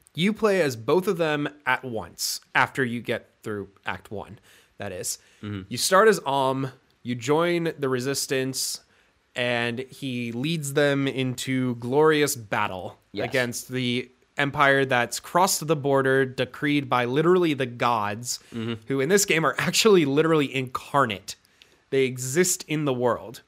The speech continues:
Speaker 1: You meet the gods. They decreed this half of the continent is this, this country, this half of the continent is this one. Don't ever cross it or we're gonna get pissed.
Speaker 2: More or less.
Speaker 1: So.
Speaker 2: And you know how well we are,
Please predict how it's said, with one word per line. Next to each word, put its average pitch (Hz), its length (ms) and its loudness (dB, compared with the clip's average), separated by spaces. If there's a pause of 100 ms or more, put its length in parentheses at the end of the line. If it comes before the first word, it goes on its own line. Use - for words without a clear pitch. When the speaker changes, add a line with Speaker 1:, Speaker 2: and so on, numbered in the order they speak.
Speaker 1:
You 131 180 -6
meet 131 280 -6
the 139 80 -4
gods. 113 560 -6 (680)
They 165 160 4
decreed 151 580 0 (580)
this 175 200 4
half 180 220 4
of 180 60 0
the 156 180 4
continent 135 640 -2
is 120 320 -6
this, 165 420 0 (240)
this 196 200 6
country, 135 520 -2 (300)
this 196 180 2
half 131 160 0
of 131 60 -2
the 127 60 -4
continent 160 340 0
is 185 100 0
this 208 180 4
one. 117 200 0 (380)
Don't 233 160 6
ever 214 180 6
cross 202 360 4
it 151 80 0
or 156 60 4
we're 165 140 2
gonna 165 180 0
get - 320 -2
pissed. - 580 0 (320)
Speaker 2:
More 226 220 2
or 180 60 2
less. 110 300 -4 (180)
Speaker 1:
So. 131 500 2 (1040)
Speaker 2:
And 127 120 -2
you 143 80 4
know 156 140 6
how 147 140 4
well 139 240 6
we 156 180 -2
are, 104 220 2